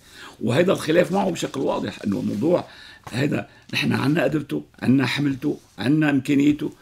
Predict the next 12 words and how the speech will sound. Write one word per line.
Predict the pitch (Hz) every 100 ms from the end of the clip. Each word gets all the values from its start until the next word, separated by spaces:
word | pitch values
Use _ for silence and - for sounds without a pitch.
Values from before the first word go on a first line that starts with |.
| - -
هذا | 220 185
الموضوع، | - 143 165 - - - _ -
آه، | 95
ما-، | - 76
ب-، | 87 95 -
ب-، | 98 - 87 -
يطرح | 165 - -
كل | 151
يوم | 139 165 170 170 - -
ويبحث | - 151 131 120
كل | 120
يوم. | 104 -